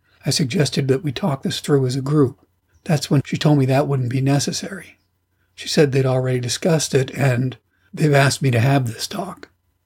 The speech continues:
It struck me that Dave and Amy had each made a deal to protect their own. I was the odd man out.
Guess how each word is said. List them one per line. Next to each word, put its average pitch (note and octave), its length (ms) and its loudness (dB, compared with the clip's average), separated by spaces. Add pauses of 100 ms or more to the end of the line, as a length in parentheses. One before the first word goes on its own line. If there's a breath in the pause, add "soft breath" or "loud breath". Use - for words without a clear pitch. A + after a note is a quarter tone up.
(140)
It - 80 -10
struck - 360 2
me E3 80 4
that C#3 240 4
Dave D3 240 2
and C3+ 80 2
Amy C3+ 300 2
had B2 140 -2
each D#3 280 -2
made C#3 180 4
a B2+ 80 0
deal C3 240 2
to B2 140 -6
protect - 420 -2
their C3 220 2
own. C3 340 -2 (400 soft breath)
I D3+ 160 2
was B2+ 240 2
the B2 160 2
odd A#2+ 220 -4
man A#2 260 0
out. A2 320 -6